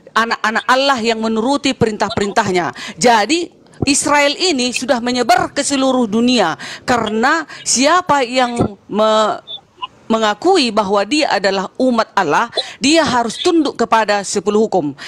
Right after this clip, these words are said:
Dia harus tunduk kepada perintah-perintahnya. Jadi, kalau sudah tunduk kita kepada perintah-perintahnya, kita sudah termasuk umat Israel,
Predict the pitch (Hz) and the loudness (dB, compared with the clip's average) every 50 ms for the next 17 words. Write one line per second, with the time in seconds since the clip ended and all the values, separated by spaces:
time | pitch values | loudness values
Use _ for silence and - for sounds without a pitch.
0 | - - - 175 240 269 277 269 269 247 233 226 226 214 - - - 370 370 302 | -18 -12 -4 -2 0 2 2 2 2 0 0 0 -2 -2 -4 -4 -2 0 0 0
1 | 240 - - 240 226 226 214 208 214 - 220 208 214 185 - 190 180 - 180 170 | 0 0 0 0 2 2 0 0 0 -2 -4 -4 -4 -4 -4 -4 -2 -2 -2 0
2 | 165 - 185 170 156 151 139 - - - - - - - - 147 190 175 175 160 | 0 -2 -2 -2 -2 -2 -4 -4 -6 -12 -16 -18 -16 -6 -2 0 0 2 0 0
3 | 160 160 240 285 311 - - - - - 208 196 185 185 - 202 196 190 190 339 | -2 -2 -2 -2 -2 -4 -8 -12 -6 -2 -2 -2 -2 -2 0 0 0 0 0 0
4 | 392 349 285 262 - - 240 226 - 208 202 190 - - - - 277 294 277 262 | 2 2 2 0 0 -2 -2 0 0 0 0 0 0 -2 -2 0 0 0 0 0
5 | - - 196 214 196 180 - 190 190 - 170 180 175 - 208 190 185 170 170 170 | 0 -2 -2 -2 -2 -4 -4 -4 -2 -2 -2 0 0 0 -2 -2 -2 -2 -2 -2
6 | 151 - - - - - 330 330 320 - 262 233 220 202 - - - 208 208 185 | -4 -10 -14 -8 -2 0 0 0 2 2 0 0 0 -2 -6 -8 -6 -4 -4 -4
7 | - - 190 170 175 202 202 185 - - - - - - 214 190 190 180 - - | -2 -4 -4 -2 -2 -2 -2 -2 -4 -8 -12 -8 -4 -2 0 0 0 -2 -2 -2
8 | - 156 - - 175 165 156 151 147 139 | -4 -4 -4 -2 -2 -2 0 -2 -2 -4